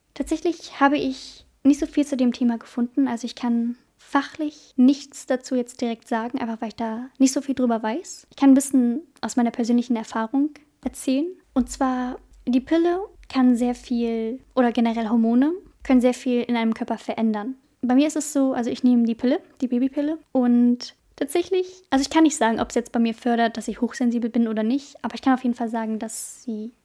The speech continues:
ja, <laughs> Stimmungsschwankungen deutlich bei mir erhöht. Also meine Geschichte ist so, dass ich, ich glaube, ich hatte zwei oder drei unterschiedliche Pillen ausgetestet, ich weiß grad nicht genau. Auf jeden Fall war bei meiner ersten Pille,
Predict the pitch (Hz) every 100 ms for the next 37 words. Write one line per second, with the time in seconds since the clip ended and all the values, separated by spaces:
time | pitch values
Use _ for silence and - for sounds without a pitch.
0 | _ 523 - - 349 - 339 330 - _
1 | - - 285 269 277 - 262 262 233 233
2 | 226 226 233 220 - - 220 220 214 233
3 | 247 - - - - - - 247 247 240
4 | 240 262 302 - 262 - 277 262 262 233
5 | 240 - 226 226 - - _ _ _ 285
6 | 277 233 226 _ _ - - 233 269 247
7 | 226 - 226 226 240 - 269 - - _
8 | _ - 285 285 294 - 302 302 - -
9 | - 269 - 247 240 - 233 233 277 -
10 | - - - - - 262 269 269 240 233
11 | 233 226 226 247 - 262 277 269 277